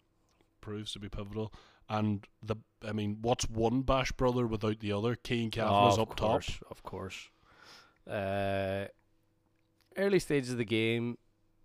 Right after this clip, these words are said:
Speaker 2: was like, eh. We were doing a lot of attacking, but not a lot of scoring.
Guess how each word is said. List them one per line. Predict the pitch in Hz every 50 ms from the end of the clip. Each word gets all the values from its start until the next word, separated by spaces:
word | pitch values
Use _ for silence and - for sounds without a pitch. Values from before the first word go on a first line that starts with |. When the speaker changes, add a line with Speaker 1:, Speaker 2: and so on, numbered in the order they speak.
| _ _ _ _ _ _ _ _ _ _ _ _ _ _ _ _ _ _ _
Speaker 2:
was | - 131 127 113 117
like, | 123 113 113 101 - - - _ _ _ _ _ _ _ _ _ _ _ _ _ _ _ _ _ _ _ _ _ _ _ _ _ _
eh. | - 135 156 165 143 - - - _ _ _ _ _ _ _ _ _ _
We | - 139
were | 139 135
doing | 127 151 160 160
a | 156 135
lot | 127 123
of | 120 113
attacking, | 113 - 107 104 104 107 - 131 135 131 127 123 113 - _ _ _ _ _ _ _ _ _ _ _ _ _ _
but | - 117
not | 110 110 110 113
a | 117 110
lot | 107 104
of | 104 98
scoring. | - - - 107 104 113 127 135